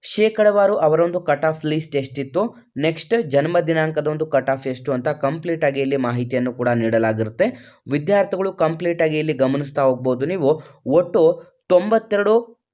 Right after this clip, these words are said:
ಹುದ್ದೆಗಳು ಖಾಲಿ ಇರುತ್ತೆ. ತೊಂಬತ್ತೆರಡು ಹುದ್ದೆಗಳಿಗೆ ಸಂಬಂಧಪಟ್ಟಂತೆ ತೊಂಬತ್ತೆರಡು ವಿದ್ಯಾರ್ಥಿಗಳನ್ನ ಇದೀಗ ಆಯ್ಕೆ ಕೂಡ ಮಾಡಲಾಗಿರುತ್ತೆ.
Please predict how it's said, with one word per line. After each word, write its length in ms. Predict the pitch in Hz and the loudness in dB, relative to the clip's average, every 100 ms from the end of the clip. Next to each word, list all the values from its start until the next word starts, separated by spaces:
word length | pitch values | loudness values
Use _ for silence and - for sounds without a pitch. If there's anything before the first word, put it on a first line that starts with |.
| - | -4
ಹುದ್ದೆಗಳು 460 | 170 170 190 190 | -2 2 4 4
ಖಾಲಿ 260 | 185 156 151 | 0 0 2
ಇರುತ್ತೆ. 280 | 151 139 185 | 2 2 0
ತೊಂಬತ್ತೆರಡು 600 | 185 160 175 180 180 175 | 0 0 0 2 0 2
ಹುದ್ದೆಗಳಿಗೆ 500 | 151 147 151 147 151 | 2 2 0 0 -2
ಸಂಬಂಧಪಟ್ಟಂತೆ 840 | 151 147 143 139 143 131 135 131 | -4 -4 -2 -2 -2 -2 -2 -2
ತೊಂಬತ್ತೆರಡು 600 | 185 156 156 160 160 151 151 | -2 -2 -2 -2 -2 -2 -2
ವಿದ್ಯಾರ್ಥಿಗಳನ್ನ 720 | 131 127 135 135 127 127 135 | -4 -6 -6 -4 -2 -2 -2
ಇದೀಗ 260 | 123 120 | -2 -2
ಆಯ್ಕೆ 460 | 135 - 120 117 127 | -2 0 -2 -2 -4
ಕೂಡ 180 | 120 120 | -2 0
ಮಾಡಲಾಗಿರುತ್ತೆ. 800 | 117 113 113 113 110 113 113 | 0 2 2 0 0 -2 0